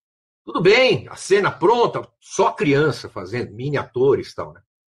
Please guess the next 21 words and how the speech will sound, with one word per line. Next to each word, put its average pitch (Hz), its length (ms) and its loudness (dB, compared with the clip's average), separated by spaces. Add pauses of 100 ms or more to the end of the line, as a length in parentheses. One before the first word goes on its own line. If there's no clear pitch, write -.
(140)
Aí 302 120 0
começa 196 460 2
o 135 40 -2
negócio, 185 340 2
eu 262 40 -10
começo 226 280 -2
a - 20 -12
prestar 220 280 -2
atenção 208 360 0
na 226 60 2
história, - 320 0
que - 60 0
eu 427 60 4
não 440 80 -4
sabia - 480 -4 (320)
porra 294 300 2
nenhuma 127 320 0
o - 40 -20
que 98 120 -8
que 104 160 -2
é. 92 180 -4